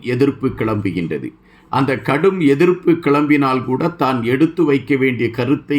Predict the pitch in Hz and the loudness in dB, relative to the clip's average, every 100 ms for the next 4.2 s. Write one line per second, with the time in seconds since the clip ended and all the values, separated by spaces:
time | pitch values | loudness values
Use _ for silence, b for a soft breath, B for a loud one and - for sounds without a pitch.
0 | 123 110 139 147 156 104 123 147 131 127 | 0 0 -2 0 -2 -2 -2 -2 -2 -2
1 | 120 120 117 - 117 107 107 104 95 110 | -2 -2 -4 -6 -4 -2 -2 -2 -2 -2
2 | 120 85 85 82 73 - _ b b b | -4 -4 -8 -8 -14 -16 _ b b b
3 | 139 156 147 - 165 202 190 170 147 135 | 4 4 4 2 2 4 2 2 0 0
4 | 127 | 0